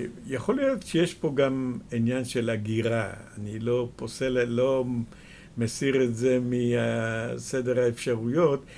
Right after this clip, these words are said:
כי אנשים חוששים שאם התכשיר ייאסר, לא יהיה, אז יהיה להם לפחות במחסן,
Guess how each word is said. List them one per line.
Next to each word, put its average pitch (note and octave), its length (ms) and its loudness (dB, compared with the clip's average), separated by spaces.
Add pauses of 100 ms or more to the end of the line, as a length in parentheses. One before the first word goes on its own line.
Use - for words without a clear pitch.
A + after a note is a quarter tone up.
(240)
כי B2 140 0
אנשים A#2+ 320 -2
חוששים A#2+ 680 -4
שאם B2 560 -4 (460)
התכשיר A#2+ 520 -8
ייאסר, A2+ 520 0 (580)
לא A2 140 0
יהיה, A2+ 680 0 (240)
אז A2+ 180 -4
יהיה B2 160 2
להם B2 260 4
לפחות A#2 440 0
במחסן, G#2+ 720 0